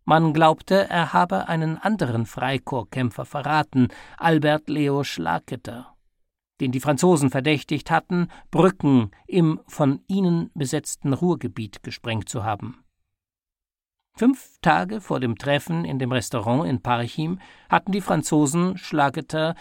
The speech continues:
in die Golzheimer Heide bei Düsseldorf verbracht, ihm sein Urteil verlesen und ihn erschossen. Rudolf, Bormann und die beiden anderen setzten sich zu Kadow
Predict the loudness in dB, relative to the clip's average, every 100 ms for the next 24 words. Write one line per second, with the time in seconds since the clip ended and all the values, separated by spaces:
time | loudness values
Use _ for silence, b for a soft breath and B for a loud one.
0 | B B -2 0 2 2 4 2 0 -2
1 | -2 -2 0 2 2 0 -2 -2 -4 -6
2 | -6 -6 -6 -8 -8 -10 -6 -6 -6 -10
3 | b b b b 0 0 0 0 0 0
4 | 0 -2 0 -4 -4 -4 -2 -2 -2 -2
5 | -4 -8 _ _ _ _ -4 -4 -6 -8
6 | -10 -6 -6 -6 -12 _ _ _ _ _
7 | _ _ _ _ _ _ _ _ _ _
8 | -2 2 2 2 -4 -10 -20 _ -2 2
9 | 4 2 2 -4 B B B B -2 2
10 | 2 2 4 4 4 4 2 -2 B B
11 | 2 2 0 -6 -6 -6 -10 -10 -10 -6
12 | -2 0 0 -2